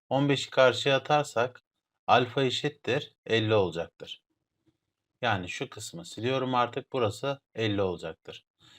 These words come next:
Şuranın tamamı yüz olduğuna göre şuraya kaç kaldı arkadaşlar? Seksen.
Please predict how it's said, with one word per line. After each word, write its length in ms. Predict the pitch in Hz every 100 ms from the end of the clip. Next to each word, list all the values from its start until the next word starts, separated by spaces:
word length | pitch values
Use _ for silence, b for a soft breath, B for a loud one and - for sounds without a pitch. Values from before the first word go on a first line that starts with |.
| b -
Şuranın 460 | - 131 151 170
tamamı 460 | 165 165 160 139 117
yüz 200 | 135 131
olduğuna 420 | 139 131 139 160
göre 260 | 127 101 95
şuraya 320 | - 127 135
kaç 260 | 160 170
kaldı 300 | - 123 101
arkadaşlar? 720 | 98 90 92 95 - 156 175 - _
Seksen. 540 | - - 113 113 92